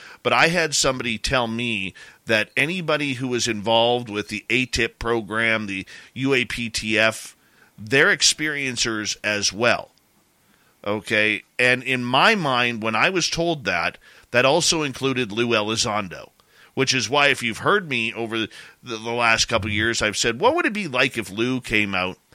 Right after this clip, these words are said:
as an experiencer? How would that change the ball game?" And so John going silent, he has held to his, his rule on that. And me personally, I have a feeling that maybe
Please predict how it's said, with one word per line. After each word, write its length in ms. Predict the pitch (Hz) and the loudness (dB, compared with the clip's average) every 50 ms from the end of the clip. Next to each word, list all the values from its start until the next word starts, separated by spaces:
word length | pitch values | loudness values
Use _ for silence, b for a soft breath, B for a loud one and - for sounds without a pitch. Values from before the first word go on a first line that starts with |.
| _ _ _ _ _ - | _ _ _ _ _ 0
as 260 | 98 107 107 - - | 2 2 2 0 -2
an 60 | 90 | -4
experiencer? 880 | 95 87 - - - - 101 95 92 87 85 85 80 - - 78 62 - _ _ _ _ _ _ _ _ _ _ | -4 -2 -2 -2 -2 -2 -4 -4 -4 -4 -6 -6 -6 -6 -8 -8 -10 -14 _ _ _ _ _ _ _ _ _ _
How 180 | - - 151 202 | -2 2 2 2
would 160 | 247 233 175 | 2 2 2
that 260 | 151 156 156 - - | 4 4 4 4 2
change 600 | - - - - 139 135 131 135 135 127 117 - | 2 2 2 4 2 2 0 0 -2 -2 -2 -2
the 100 | - 110 | -2 -2
ball 380 | 101 82 104 104 95 95 101 98 | -2 0 2 2 2 2 0 -2
game?" 340 | 87 80 76 71 65 62 - - _ _ _ _ _ b b b b b b b b - | -4 -8 -12 -12 -14 -16 -20 -20 _ _ _ _ _ b b b b b b b b 2
And 300 | 127 135 135 135 131 127 | 4 4 4 4 2 2
so 380 | - - 147 143 139 135 123 B B B B B B _ - 156 | 2 4 4 4 4 2 0 B B B B B B _ -14 -6
John 440 | 143 - 170 180 190 226 262 269 233 | 0 4 4 6 6 6 4 2 0
going 320 | 180 196 196 190 185 170 156 | -2 0 0 0 0 0 2
silent, 600 | - - - 143 131 127 117 110 117 123 117 - | 2 2 4 4 4 2 2 2 0 -2 -4 -4
he 200 | - 117 110 110 | -4 -2 -2 0
has 380 | 117 120 127 139 151 - - | 2 2 4 4 2 2 2
held 320 | 143 131 123 135 131 131 - | 4 4 4 4 2 0 -4
to 160 | 135 123 117 | -2 -2 0
his, 380 | 113 113 110 110 107 104 - B B B B B B B | 2 2 0 0 0 -2 -4 B B B B B B B
his 260 | B 131 131 123 117 | B 0 0 0 0
rule 360 | 113 113 127 135 139 143 135 127 | -2 -2 -4 -4 -2 -2 0 2
on 220 | 113 98 98 101 | 2 0 0 -2
that. 300 | 101 98 101 117 165 - b b b b b b | -2 0 0 0 0 -2 b b b b b b
And 240 | - 123 127 123 117 | 0 0 0 0 0
me 180 | 120 147 180 190 | -2 -2 -2 -2
personally, 680 | - - 160 165 170 - - - 202 202 226 285 285 - _ _ _ _ - | -2 -2 -2 0 2 2 0 0 0 -2 -4 -6 -6 -10 _ _ _ _ -2
I 140 | 101 107 | 0 0
have 200 | 113 123 135 147 | 2 2 0 -2
a 60 | 139 135 | -2 -6
feeling 480 | - - 131 131 127 135 170 226 220 | -10 -8 -6 -6 -6 -6 -6 -6 -6
that 100 | 160 127 | -6 -4
maybe 400 | 104 104 107 117 120 139 160 156 | 0 0 0 0 0 -2 -4 -6